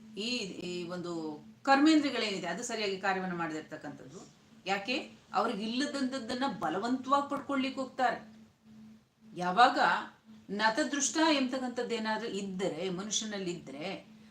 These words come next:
ಅದನ್ನ ಆಧ್ಯಾತ್ಮಿಕದ ಮೂಲಕ ಪರಿವರ್ತನೆಯನ್ನು ಮಾಡ್ಕೊಂಡು ಭಗವಂತನ ಅನುಗ್ರಹದಿಂದ ಅದನ್ನ ಕಳ್ಕೊಳ್ಳೋ ಕಾರ್ಯವನ್ನ ಮಾಡ್ಬೇಕು. ಬದಲಿಗೆ ಪಿತೂರಿ,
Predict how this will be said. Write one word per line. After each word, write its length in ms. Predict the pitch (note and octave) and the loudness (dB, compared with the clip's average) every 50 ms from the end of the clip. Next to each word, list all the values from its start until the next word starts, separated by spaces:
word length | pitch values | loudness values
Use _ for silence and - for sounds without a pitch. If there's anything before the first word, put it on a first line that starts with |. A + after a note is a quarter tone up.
| - - - | -16 -6 -4
ಅದನ್ನ 180 | F3 F3 A3 A3+ | -2 0 2 4
ಆಧ್ಯಾತ್ಮಿಕದ 680 | F#3+ F3+ F#3 F#3 F#3 A#3+ C4 B3+ - C4+ C4 C4 B3+ | 6 6 6 6 4 0 0 0 -2 -2 0 0 -2
ಮೂಲಕ 320 | B3 A#3+ A#3 A#3 A3+ - B3+ | -2 -2 -4 -6 -4 -4 -6
ಪರಿವರ್ತನೆಯನ್ನು 680 | - A3+ - A3+ A#3+ A#3+ A#3 - A#3+ A#3 A#3 A3 A3 | -6 -6 -4 -2 -2 -2 -2 -4 -6 -6 -6 -6 -4
ಮಾಡ್ಕೊಂಡು 540 | G#3+ G#3 G3 F#3 G3 G3+ F#3+ F#3 G3+ B3+ C4+ | -4 -4 -6 -6 -6 -6 -6 -4 -4 -4 -4
ಭಗವಂತನ 540 | G3+ - F3 F#3 G#3+ A#3+ B3 A#3 - A3+ G3 F#3 | -2 -2 -2 -2 -2 -4 -4 -4 -4 -6 -6 -4
ಅನುಗ್ರಹದಿಂದ 640 | F#3+ G#3+ B3 B3 - C4 B3 B3+ A#3 A#3 A3+ A3+ | -4 -4 -4 -4 -4 -4 -4 -4 -4 -4 -4 -2
ಅದನ್ನ 200 | A3+ G#3+ G#3 G#3 | -4 -4 -4 -6
ಕಳ್ಕೊಳ್ಳೋ 400 | F#3+ G3+ G3 - - B3 A#3+ A3+ | -4 -4 -4 -4 -2 -2 -4 -2
ಕಾರ್ಯವನ್ನ 380 | - G#3+ F#3+ F#3 F#3+ F#3 F3+ E3+ | 0 0 0 0 -2 -4 -4 -4
ಮಾಡ್ಬೇಕು. 460 | E3 E3 F3 G#3 G#3 A3 F#3+ - - - - - - - _ _ - | -4 -4 -4 -4 -4 -6 -8 -8 -10 -18 -20 -20 -20 -20 _ _ -8
ಬದಲಿಗೆ 520 | - E3+ F3 G3 G3+ G3+ F#3+ A3+ B3 C#4 D4+ - - - _ | -8 -4 -2 -2 -2 -2 -2 -2 -2 -4 -4 -6 -10 -16 _
ಪಿತೂರಿ, 960 | - G#3+ G3 F#3 - - B3 A3+ G#3+ G3 E3+ D#3 C#3+ D#3 F#3+ G#3+ G3 D#3+ - - | -10 -8 -8 -8 -8 -10 -8 -6 -6 -6 -6 -4 -4 -4 -4 -4 -6 -8 -8 -12